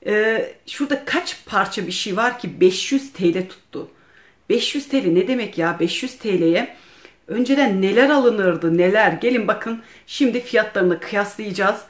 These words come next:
Ee, nasıl bir, e, fırsatçılık dönüyor ortada görmüş olacaksınız. Bu marketlerde de var, her yerde var. İnanılmaz derecede her şeye zam yapmışlar arkadaşlar. Yani gerçekten artık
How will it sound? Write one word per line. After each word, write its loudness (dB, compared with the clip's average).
Ee, -8
nasıl -4
bir, 0
e, 6
fırsatçılık -4
dönüyor 4
ortada -2
görmüş -2
olacaksınız. -4
Bu 0
marketlerde 2
de 4
var, 6
her 6
yerde 6
var. 0
İnanılmaz 2
derecede 0
her 6
şeye 0
zam 2
yapmışlar -2
arkadaşlar. -2
Yani 0
gerçekten 2
artık 0